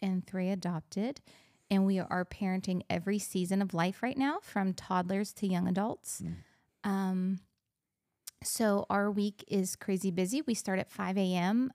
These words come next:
Speaker 1: Um, five A M, you hand me a cup of coffee every single morning without fail. And that is my quiet time from five to five thirty.
Speaker 2: I'm an amazing husband.
Speaker 1: You
Speaker 2: My
Speaker 1: are an
Speaker 2: goodness.
Speaker 1: amazing husband. <laughs>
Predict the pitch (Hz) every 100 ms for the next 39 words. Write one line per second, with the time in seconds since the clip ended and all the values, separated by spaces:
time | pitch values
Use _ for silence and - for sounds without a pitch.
0 | - 185 180 175 190 185 196 185 196 196
1 | 185 190 190 185 185 - 196 190 - 180
2 | - 247 262 - 185 196 - 185 185 180
3 | 180 185 180 180 - - 196 185 226 330
4 | - - - _ _ - 190 180 180 180
5 | 175 180 190 180 - 185 180 - 190 196
6 | 208 185 - 185 180 - 185 180 - 214
7 | 254 302 - - 131 147 113 98 98 107
8 | 104 98 107 110 95 92 90 214 254 135
9 | 143 214 254 254 196 185 185 196 190 180
10 | 190 - 202 202 208 - -